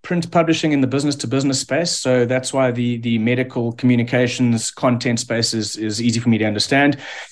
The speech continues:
Um, we were in the retail space with those printed magazines. Um, and again, we were, we were selling advertising to Tiger Brands, Unilever, what have you.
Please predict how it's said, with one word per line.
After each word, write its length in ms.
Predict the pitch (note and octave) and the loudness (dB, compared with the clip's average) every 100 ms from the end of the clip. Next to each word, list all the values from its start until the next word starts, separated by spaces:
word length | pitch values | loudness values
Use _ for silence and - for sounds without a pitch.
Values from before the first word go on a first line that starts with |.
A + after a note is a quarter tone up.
| - - | -20 -4
Um, 540 | A2+ A2+ A2+ A2 G#2+ A2 | 2 4 4 2 0 -2
we 160 | A#2 A#2+ | -2 2
were 140 | A#2+ | 2
in 80 | A2+ | 2
the 100 | G#2 | 2
retail 380 | A2+ C#3 D3 C3 | 2 2 2 -2
space 320 | - C#3+ C#3 | -2 -6 -6
with 80 | B2+ | -4
those 160 | A#2 | -4
printed 400 | A#2 C3+ B2+ B2+ | 0 0 2 2
magazines. 640 | B2+ B2 A#2 B2+ D3+ D3 | 2 2 2 0 0 0
Um, 300 | - G#2+ G#2+ | -4 -2 -2
and 120 | G#2+ A2+ | 0 0
again, 320 | A2+ A#2 A2+ | 2 2 4
we 80 | G#2+ | 2
were, 100 | G#2 - | 0 -4
we 80 | G#2+ | -4
were 80 | |
selling 300 | F#2+ A#2 A2 | -2 0 0
advertising 540 | G#2+ G#2 G#2+ G#2 G2+ G#2 | -2 -4 -2 -2 -2 -4
to 80 | - | -6
Tiger 280 | G2+ G2+ F2+ | -6 -4 -4
Brands, 360 | G2 G#2 G2+ | -4 -4 -4
Unilever, 520 | G#2 G2+ G2+ G#2 G#2 | -6 -6 -4 -4 -2
what 160 | G2 G2+ | -4 -4
have 200 | G#2+ G#2+ | -2 0
you. 160 | C3+ | 0